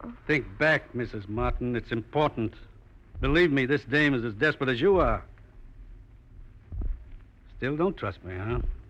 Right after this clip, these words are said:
All right. Take a look at this. Now, let's see. "I shall be waiting for the messenger who carries this package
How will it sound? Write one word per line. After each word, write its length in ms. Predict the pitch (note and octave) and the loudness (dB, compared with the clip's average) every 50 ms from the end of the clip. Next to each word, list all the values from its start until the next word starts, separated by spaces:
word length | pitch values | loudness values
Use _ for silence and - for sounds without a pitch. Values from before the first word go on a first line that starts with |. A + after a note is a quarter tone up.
| - - - - - - - - - - - - - - - - - - - - - - - - - - - - - | -20 -20 -20 -20 -20 -20 -20 -20 -20 -20 -20 -20 -20 -20 -20 -20 -20 -20 -20 -20 -20 -20 -20 -20 -20 -18 -10 -4 -2
All 120 | A2+ G#2+ A2 | 0 2 2
right. 180 | B2+ D3 - - - - - - - - - - - - - - - - - - - - - - - - - - - - - - - - - | 2 2 0 -4 -10 -16 -16 -16 -16 -16 -18 -20 -20 -20 -20 -20 -20 -20 -20 -20 -20 -20 -20 -20 -20 -20 -20 -20 -20 -16 -10 -6 -2 0 2
Take 140 | C#3+ C3 - | 2 2 2
a 40 | |
look 180 | G#2+ A2+ A2 G2+ | 0 0 -2 -2
at 100 | F#2+ - | -4 -6
this. 180 | - G2 F2 - - - - - - - - - - - - - - - - - - - - - - - - - - - - - - - - - - - - | -6 -6 -6 -8 -12 -18 -10 -4 -4 -4 -4 -4 -10 -18 -20 -20 -20 -20 -20 -20 -20 -16 -10 -6 -4 -2 -2 -4 -4 -8 -16 -20 -20 -20 -20 -20 -20 -14 -12
Now, 160 | F2+ F2+ F2+ G2+ | -10 -8 -6 -8
let's 120 | G#2+ F#2+ - - - | -8 -8 -10 -12 -6
see. 240 | - G#2 G2+ E2+ D2 - - - - - - - - - - - - - - - - - - - - - - - - - - - - - - - | -2 0 0 0 -2 -8 -12 -12 -10 -8 -6 -4 -2 -2 -2 -4 -4 -10 -20 -20 -20 -20 -20 -20 -20 -20 -20 -20 -20 -20 -20 -20 -20 -20 -8 -4
"I 220 | A#2 B2+ D3 E3 F3 | 0 2 4 4 4
shall 240 | E3+ - D#3+ D3+ C#3 | 4 2 2 0 2
be 220 | B2 C3+ C3 B2 | 2 2 2 2
waiting 580 | A#2+ A#2+ D#3+ F3+ F#3+ F3 E3+ F#3+ G3+ G#3 G3+ D3+ | 4 4 4 6 6 6 4 4 4 4 2 2
for 220 | - - C#3+ D3 | 2 2 2 4
the 140 | C3 C3+ C3+ | 4 4 4
messenger 840 | C#3 D#3 F3 F#3 F3 - - C#3 A#2+ A2 G2 A2 A#2+ B2 C3+ C3+ B2 | 4 4 6 4 4 4 2 0 -2 0 0 2 2 2 4 2 2
who 280 | A#2+ A#2+ A#2 A2+ A2 G#2+ - - | 0 0 -2 -4 -6 -8 -4 0
carries 440 | C#3+ C#3+ C#3+ C#3+ D3+ D3+ C#3+ A#2+ A2 | 2 2 4 4 4 2 0 0 -2
this 200 | C3 C3+ A#2 - - - - - | -4 -4 -4 -6 -10 -18 -14 -2
package 580 | - E3 D#3 B2+ - - G2 F#2+ F#2+ - - | 0 2 2 2 0 -2 -4 -2 -2 -2 -2